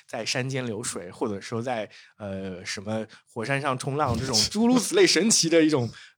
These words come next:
呃，感受或者感觉。甚至有，我有一些朋友，他们闭上眼睛之后，呃，他们脑内能形成的画面的具象感非常非常的强。呃，我举例来说，我当时，我，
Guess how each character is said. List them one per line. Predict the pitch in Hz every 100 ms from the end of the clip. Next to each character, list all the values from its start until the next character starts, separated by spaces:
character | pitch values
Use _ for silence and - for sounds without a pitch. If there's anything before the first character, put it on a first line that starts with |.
| -
呃， | 135
感 | 120 - 113 104
受 | 104 - 220 139
或 | - 139
者 | 131
感 | - 113 107
觉。 | - - - _ _ -
甚 | 196
至 | 180
有， | 139 104 -
我 | 135 202
有 |
一 | 135
些 | 151
朋 | 139 120
友， |
他 | 117
们 | 143 -
闭 | 240
上 | - 123
眼 | 98 95
睛 | 117 139
之 | 156
后， | 160 247 110 - - -
呃， | - 104 98
他 | 120 151
们 | 147 123 117
脑 | 95 -
内 | 175 147
能 | 107
形 | 123 117 151
成 | - 107 120
的 | 113 95 _ _
画 | - 180
面 | 139 120
的 |
具 | -
象 | 185 131
感 | 104 95
非 | 180
常 | 165 113
非 |
常 | 95
的 | 92
强。 | - - - - - _
呃， | 127
我 | 120 135
举 | 127
例 | 185
来 | 120 98
说， | 120
我 | 110
当 | 147 185
时， | 170
我， | -